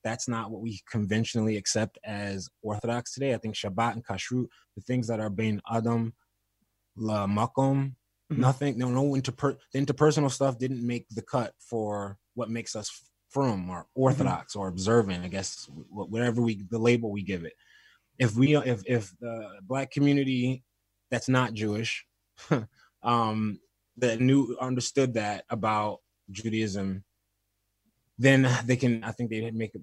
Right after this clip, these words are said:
Speaker 1: be able to make a better judgment on who's claiming it and whether or not, like, you know, who's claiming Judaism. If you're s-, like, I don't think you can be racist and claim Judaism at the same time. And I think if you
Speaker 2: Hmm.
Speaker 1: can make that separation,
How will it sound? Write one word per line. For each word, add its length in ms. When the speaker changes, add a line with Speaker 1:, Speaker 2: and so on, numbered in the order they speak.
Speaker 1:
be 100
able 140
to 80
make 180
a 80
better 320
judgment 500
on 160
who's 640
claiming 600
it 340
and 160
whether 280
or 60
not, 340
like, 160
you 120
know, 240
who's 160
claiming 480
Judaism. 560
If 140
you're 260
s-, 240
like, 120
I 80
don't 100
think 220
you 80
can 160
be 260
racist 360
and 120
claim 300
Judaism 380
at 80
the 40
same 240
time. 220
And 80
I 40
think 180
if 60
you 60
Speaker 2:
Hmm. 60
Speaker 1:
can 80
make 160
that 160
separation, 800